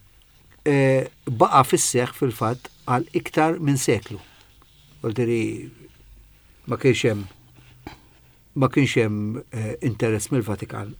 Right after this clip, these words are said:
li tbidlu bl-ebda mod. U fl-elf tminmija wieħed u sittin, ġifieri qed nitkellmu, eh, sena qabel ma ġie amendat il-konkordat, ġew stabbiliti ħames dioċesi fil-, fil-, fil-pajjiż,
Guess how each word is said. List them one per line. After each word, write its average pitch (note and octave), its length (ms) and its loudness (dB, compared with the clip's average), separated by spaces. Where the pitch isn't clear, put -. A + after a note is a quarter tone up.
li A2 160 -4
tbidlu A2+ 400 -2
bl-ebda B2 360 -2
mod. G2+ 280 -14
U F3 280 10
fl-elf G3 360 4
tminmija B2+ 340 2
wieħed B2+ 160 0
u G#3+ 60 -2
sittin, A#3 500 0
ġifieri A2+ 640 0
qed G#2+ 140 -6
nitkellmu, G#2 600 -6
eh, G#2 340 -6
sena A2+ 380 -6
qabel G#2+ 320 -8
ma B2 120 -10
ġie A2 180 -8
amendat G#2+ 460 -10
il-konkordat, E3 640 -4
ġew E3 180 2
stabbiliti A#2 760 -2
ħames G#2 520 -6
dioċesi F#3 640 0
fil-, A2+ 420 -12
fil-, - 420 -20
fil-pajjiż, F#3+ 720 -2